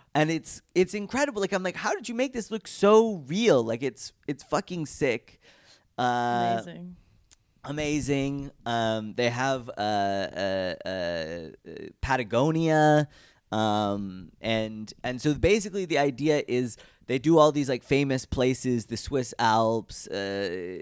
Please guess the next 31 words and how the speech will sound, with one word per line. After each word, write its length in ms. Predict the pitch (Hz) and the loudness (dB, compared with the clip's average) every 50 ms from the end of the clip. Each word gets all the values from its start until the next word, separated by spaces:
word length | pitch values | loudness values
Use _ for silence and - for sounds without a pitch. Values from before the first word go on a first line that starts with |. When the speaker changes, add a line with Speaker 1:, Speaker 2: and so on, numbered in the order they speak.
| - - | -14 -14
Speaker 1:
Rome, 920 | - 120 107 113 123 120 120 120 120 117 117 117 117 113 113 113 113 107 - | -14 -8 -2 0 2 2 2 0 0 -2 0 0 0 -2 -2 -4 -6 -8 -10
um, 680 | 76 85 98 101 104 104 101 98 101 101 98 98 - - | -10 -8 -6 -4 -4 -4 -4 -4 -6 -8 -10 -12 -10 -8
the 140 | 110 110 - - | -6 -6 -6 -6
Hamburg, 720 | - 113 120 131 131 131 131 117 123 120 117 117 107 98 | -10 -6 -4 -2 -2 -2 -2 0 0 2 2 2 0 -2
whatever, 640 | 127 127 131 127 127 117 117 120 120 120 120 113 117 - _ - - - - - | -2 0 2 0 0 0 -2 0 0 0 0 -2 -6 -12 _ -20 -20 -12 -8 -6
and 100 | 127 131 | -2 0
they 100 | 127 127 | 0 2
make 260 | 131 147 160 160 - | 4 4 2 2 2
them 160 | - 139 135 | -2 -2 -2
in 140 | 127 120 123 | -2 -2 -2
miniature. 720 | 135 147 143 131 113 - - 117 101 95 95 92 95 98 - _ - _ _ _ | -2 -2 -2 -2 -4 -6 -6 -6 -4 -4 -4 -6 -6 -8 -14 _ -20 _ _ _
And 140 | 131 131 131 | -2 0 2
they 80 | 131 127 | 2 2
have, 200 | 131 127 123 120 | 2 2 2 2
like, 180 | 123 113 101 | 0 0 0
little 180 | 131 156 151 147 | 0 0 0 0
trains. 880 | - - - 151 147 147 147 151 147 147 147 143 143 143 139 131 - - - - _ - | -4 -2 0 0 2 2 4 4 4 4 4 2 2 0 -2 -4 -6 -10 -16 -16 _ 4
They 80 | 156 | 4
have 80 | 185 170 | 4 4
a 80 | 175 147 | 2 0
fully 420 | - - - 185 208 220 226 214 | -2 -2 0 2 2 2 2 0
working 560 | 180 139 131 151 175 170 - - 175 160 139 - - | -2 2 2 2 2 2 0 -2 -4 -4 -4 -6 -8
airport, 760 | 107 113 135 - - 170 180 196 220 233 - - - - - _ _ _ - | -8 -8 -6 -6 -4 -2 -2 -2 -4 -6 -10 -14 -14 -14 -16 _ _ _ -2
like, 280 | 131 131 123 117 - | 0 0 0 -2 -2
with 280 | 123 131 131 - _ - | -6 -8 -8 -10 _ -6
planes 420 | - 135 135 143 147 151 151 - | -2 0 0 2 0 0 -2 -2
taking 460 | - - - 139 139 - 151 135 127 | 0 2 2 2 2 0 -2 -2 -2
off 340 | 113 110 117 131 147 143 - - | 0 0 2 0 0 -2 -6 -6
and 160 | - 131 120 110 | -6 -6 -4 -4
landing. 720 | 101 101 101 107 120 139 135 147 165 180 180 202 208 190 | -6 -6 -6 -6 -6 -4 -2 -2 -2 -2 -4 -6 -10 -10
Speaker 2:
What? 100 | 135 123 | -12 -16